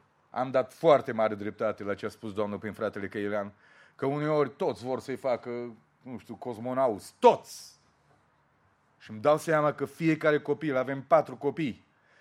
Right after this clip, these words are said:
și fiecare copil este separat, diferit total unul de celălalt.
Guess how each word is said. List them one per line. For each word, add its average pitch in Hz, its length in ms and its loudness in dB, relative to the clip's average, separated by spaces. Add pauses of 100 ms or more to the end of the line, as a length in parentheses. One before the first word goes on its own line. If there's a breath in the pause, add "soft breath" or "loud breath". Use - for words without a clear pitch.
(120 soft breath)
și - 120 -16
fiecare 139 460 0
copil 127 340 -4
este 120 240 -6
separat, 127 840 -2
diferit 139 640 -4
total 139 520 4
unul 127 200 -4
de 123 100 -2
celălalt. 120 560 -2